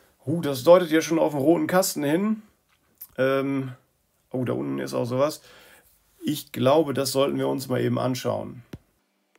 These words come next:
Ja, passt bei mir nicht, mir nicht mehr auf den Zettel drauf. Müsst ihr vielleicht auch, äh, ins Heft schreiben. Eine Elektrolyse,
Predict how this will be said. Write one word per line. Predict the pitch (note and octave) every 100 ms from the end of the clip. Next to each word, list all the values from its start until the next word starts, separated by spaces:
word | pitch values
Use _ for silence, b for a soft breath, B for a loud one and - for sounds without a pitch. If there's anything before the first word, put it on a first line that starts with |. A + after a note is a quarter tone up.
| _ _ _ _ _ _ _ _ _ _ _ _ _ _ _ _ _ _ _ _ _ _ _ _ _ _ _ _ _
Ja, | C3 B2
passt | G#2 D3 D3
bei | D#3+
mir | D#3
nicht, | E3
mir | D#3 D3+ E3+
nicht | D#3+
mehr | D#3 D3+
auf | D3+
den | C3+
Zettel | F3+ F#3
drauf. | D#3+ E3 E3
Müsst | D#3 E3
ihr | D3
vielleicht | C3 C#3+ D3 C3+ -
auch, | D#3 E3 E3 C#3+
äh, | C#3+ D3 C#3+
ins | C3+ B2+
Heft | D#3+ F3
schreiben. | - D3+ D#3+ E3+ F3 b b b b b -
Eine | C#3+ D3+ -
Elektrolyse, | C3+ D3+ C3+ - - B2+ G3 G#3 C3+ F3 G#3